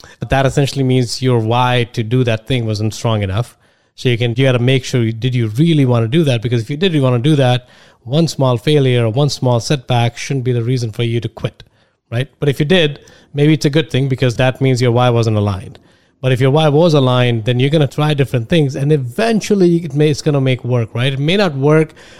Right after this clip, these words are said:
on the timeline that we all expected it to work, which is,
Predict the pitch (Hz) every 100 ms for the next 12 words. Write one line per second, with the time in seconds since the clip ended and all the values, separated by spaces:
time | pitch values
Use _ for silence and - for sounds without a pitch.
0 | - 135 139 135 - 170 160 147 135 131
1 | 127 131 135 135 135 - - - - 165
2 | - 147 131 139 127 139 143 127 131 143
3 | 135 127